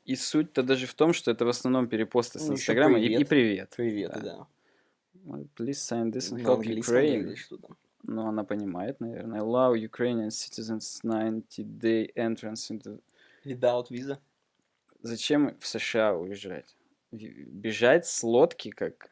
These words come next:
Speaker 1: крысы?
Speaker 2: <laughs>
Speaker 1: Ну, в общем, да. И поэтому тут вот новость следующая у нас.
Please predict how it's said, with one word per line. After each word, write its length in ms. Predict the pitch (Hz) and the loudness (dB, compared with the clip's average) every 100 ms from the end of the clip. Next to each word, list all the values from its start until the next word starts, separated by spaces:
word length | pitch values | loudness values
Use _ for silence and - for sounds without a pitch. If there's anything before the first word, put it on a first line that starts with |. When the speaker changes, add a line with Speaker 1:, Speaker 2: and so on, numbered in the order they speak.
| _ | _
Speaker 1:
крысы? 600 | - 113 127 175 - - - - | -4 -2 0 -2 -6 -8 -14 -20
Speaker 2:
<laughs> 1200 | 185 131 156 - 185 175 143 - 180 - - 123 - _ _ _ _ _ _ _ _ _ _ 120 | -14 2 2 2 -4 -4 -8 -6 -6 -6 -10 -16 -16 _ _ _ _ _ _ _ _ _ _ -6
Speaker 1:
Ну, 180 | 123 131 | -2 4
в 80 | |
общем, 340 | 147 143 131 117 | 4 4 2 10
да. 300 | 127 92 - - | 10 10 4 0
И 120 | 131 | 2
поэтому 800 | 123 156 180 180 160 147 135 - - | 10 12 12 10 8 8 6 4 -2
тут 180 | 143 127 | -4 -2
вот 180 | 117 143 | -4 2
новость 400 | 160 156 117 - | 4 4 2 0
следующая 500 | 117 107 101 - 92 | 0 0 -4 -4 -4
у 60 | 92 | -4
нас. 380 | 82 101 - | -6 -10 -14